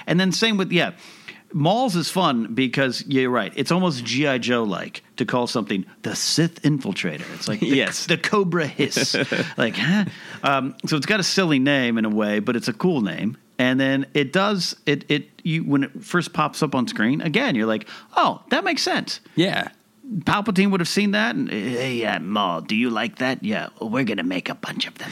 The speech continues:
Speaker 1: but shorten them."
Speaker 2: <laughs>
Speaker 1: Like, I, I like that idea. So I like that a lot of these designs would lead to other designs. And
Speaker 2: Yeah,
Speaker 1: both
Speaker 2: yeah.
Speaker 1: of these are excellent.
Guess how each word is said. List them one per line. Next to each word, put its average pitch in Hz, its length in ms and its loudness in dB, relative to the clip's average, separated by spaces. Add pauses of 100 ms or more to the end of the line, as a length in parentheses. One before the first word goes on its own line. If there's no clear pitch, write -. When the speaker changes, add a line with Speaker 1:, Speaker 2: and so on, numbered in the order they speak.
Speaker 1:
but - 100 -2
shorten - 520 0
them." - 720 -2
Speaker 2:
<laughs> - 100 -14
Speaker 1:
Like, 233 300 0
I, 226 140 2
I 214 140 0
like 240 220 -2
that 98 140 0
idea. 85 180 -6
So 131 380 2
I 131 80 2
like 139 240 0
that 120 180 0
a 123 40 0
lot 120 180 4
of 120 60 2
these 110 140 0
designs 101 520 -2
would 101 120 -4
lead 101 220 -2
to 107 160 -4
other 98 180 -4
designs. 87 560 -6
And 160 80 4
Speaker 2:
Yeah, 98 260 2
Speaker 1:
both 139 160 0
Speaker 2:
yeah. 135 160 4
Speaker 1:
of 90 60 2
these 104 140 -2
are 104 100 0
excellent. 98 400 -2